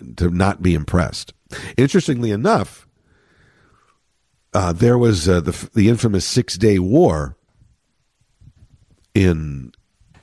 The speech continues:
the sixties in Israel, and four, and the, and that the building was bombed,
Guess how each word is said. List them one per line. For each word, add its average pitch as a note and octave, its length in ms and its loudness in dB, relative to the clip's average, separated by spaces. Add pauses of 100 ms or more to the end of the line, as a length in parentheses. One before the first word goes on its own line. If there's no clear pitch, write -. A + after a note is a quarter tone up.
(120)
the F2 120 -2
sixties - 680 -4 (1400)
in D#2+ 540 0 (420)
Israel, D#2 500 -2 (100)
and F#2 240 0
four, G#2 720 0 (400)
and G2+ 220 0
the, G#2 160 0
and G#2 160 0
that A2 240 -2
the G2+ 60 0
building A#2 440 0
was F2 160 -4
bombed, - 640 -6